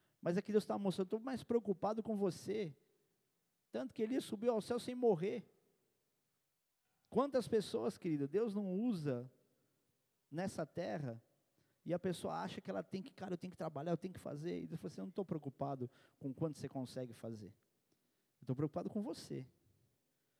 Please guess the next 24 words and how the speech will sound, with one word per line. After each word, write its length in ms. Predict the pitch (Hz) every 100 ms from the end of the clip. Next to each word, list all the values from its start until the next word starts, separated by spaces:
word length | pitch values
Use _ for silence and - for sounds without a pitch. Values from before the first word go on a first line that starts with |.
| _ _
Não 100 | 131
é 60 | 185
o 40 |
quanto 240 | - 214 180
você 220 | 185 180
consegue 380 | 170 147 139 139
realizar, 400 | 143 139 113 139
o 40 |
quanto 220 | 165 175
da 140 | - 139
obra 260 | 165 160
você 260 | 147 147 135
faz, 300 | - 139 139
mas 160 | 143
o 40 | 135
quanto 280 | 180 190 170
entre 220 | 180 190
você 360 | 185 175 - 190
e 60 |
Deus 480 | 151 175 175 - - _ _ _ _ -
as 160 | 135
coisas 220 | - 175
estão 180 | 151 175
desgastadas. 640 | 170 156 156 - 120 123